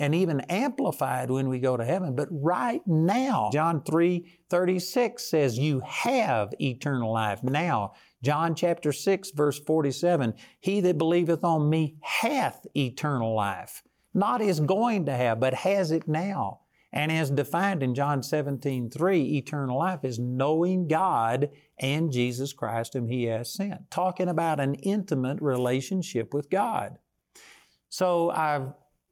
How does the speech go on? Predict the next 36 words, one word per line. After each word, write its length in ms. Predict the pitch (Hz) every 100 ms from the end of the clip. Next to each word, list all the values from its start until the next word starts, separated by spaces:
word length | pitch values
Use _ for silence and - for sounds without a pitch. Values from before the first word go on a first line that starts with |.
| - -
I've 160 | 160
been 160 | 160 180
saying 380 | - 233 208 139
this 200 | 139 151
in 140 | 131
different 260 | 151 151 139
ways 400 | 147 170 127 123
all 240 | 135 135
week 220 | 131 123
long, 260 | 143 160 127
but 260 | 127 - -
if 400 | 190 220 247 - 156
you 280 | 147 185
came 440 | 190 190 170 175 175
to 180 | 180 165
the 80 |
Lord 560 | 180 156 123 110 107 110 - _ _ _ -
and 240 | 131 117
asked 380 | - 151 175 -
for 80 | 160
your 180 | 160 160
sins 420 | 160 160 156 151
to 100 | 135
be 160 | 139 143
forgiven 460 | 151 139 117 110
so 180 | - 135
that 180 | 117 -
you 100 | 120
wouldn't 340 | 117 147 160
go 180 | 151 160
to 100 | 170
hell, 460 | 151 107 98 98 - _ _ _ _ _ _ _ _ _
and 220 | 143 127 120
if 160 | 107
you 160 | 131 160
believed, 800 | 208 214 151 104 95 98 -